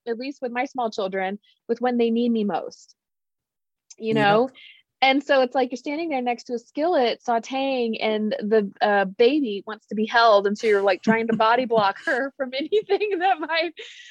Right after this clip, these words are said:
Speaker 1: splatter. And so it's just, it was always felt like such a struggle. And I thought there's got to be a better way. My grocery budget was always blown because I was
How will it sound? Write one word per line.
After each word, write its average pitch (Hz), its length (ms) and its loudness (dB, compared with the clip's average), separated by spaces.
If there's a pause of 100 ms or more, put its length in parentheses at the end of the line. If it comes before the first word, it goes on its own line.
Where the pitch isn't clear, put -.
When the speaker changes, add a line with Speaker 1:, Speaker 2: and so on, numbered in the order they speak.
(280)
Speaker 1:
splatter. 349 840 0
And 294 240 -8
so 294 300 -4
it's 254 320 -6
just, 247 420 -6
it 247 160 -6
was 226 180 -2 (100)
always 240 260 0
felt 226 180 -6
like 190 140 -6
such 190 180 -12
a 180 60 -8
struggle. 170 380 -6
And 180 120 -6
I 180 60 -6
thought 180 220 -2
there's 196 260 -2
got 180 420 0
to 214 80 -2
be 202 120 -2
a 185 60 -2
better 170 260 -2
way. 139 200 -2
My 196 120 -4
grocery 233 340 0
budget 226 320 0
was 214 120 -6
always 208 200 -2
blown 196 540 -8 (420)
because 185 640 2 (100)
I 185 180 2
was 185 440 -4